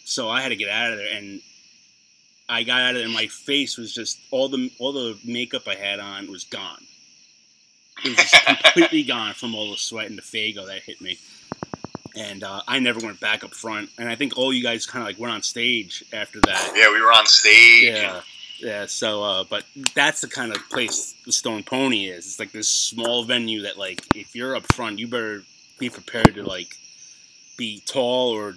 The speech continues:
Speaker 1: least be kinda strong to kinda sit up there, 'cause you're, you're gonna get, you're gonna get shoved, man. You're gonna get
Speaker 2: And not
Speaker 1: hit.
Speaker 2: be able to breathe for, like, an hour and a half.
Speaker 1: Pretty much, yeah. Yeah, I, 'cause I stuck through the opening act, which I think was Mars.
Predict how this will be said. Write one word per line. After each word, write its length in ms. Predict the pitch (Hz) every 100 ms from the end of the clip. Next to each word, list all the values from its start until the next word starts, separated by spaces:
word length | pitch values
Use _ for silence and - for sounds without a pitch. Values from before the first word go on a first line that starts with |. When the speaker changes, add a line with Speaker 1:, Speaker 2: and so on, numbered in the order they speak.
| -
Speaker 1:
least 240 | 135 135 -
be 100 | 98
kinda 280 | - 110 101
strong 420 | - 120 117 107
to 60 |
kinda 280 | 98 104 95
sit 220 | - - 104
up 180 | 110 -
there, 200 | 92 87
'cause 200 | 87 101
you're, 160 | 104 101
you're 200 | 110 104
gonna 240 | 92 110 95
get, 140 | 90 - _
you're 120 | 131 113
gonna 80 | 95
get 140 | -
shoved, 420 | - 101 92 -
man. 300 | 85 76 87 - _ _ _ _ _ _ _ _
You're 100 | 101
gonna 140 | 101
get 100 | 92
Speaker 2:
And 80 | 107
not 140 | 113 107
Speaker 1:
hit. 140 | 107
Speaker 2:
be 60 | 104
able 80 | 104
to 60 | 101
breathe 240 | 107 98
for, 360 | - 101 95 92 - - - 98
like, 120 | 95
an 80 | 98
hour 180 | 95
and 80 | 92
a 40 | 98
half. 280 | 90 90
Speaker 1:
Pretty 220 | - 120 98
much, 400 | 101 101 - 107
yeah. 320 | 104 101 95 - _ _ _ -
Yeah, 300 | 110 104 98
I, 160 | 82 - 123 113
'cause 120 | 143
I 60 | 147
stuck 280 | - 220 -
through 80 | 175
the 80 |
opening 320 | 139 156 123 104
act, 220 | 98 -
which 160 | -
I 40 | 104
think 240 | - 135
was 120 | 117 101
Mars. 640 | 110 110 101 90 87 -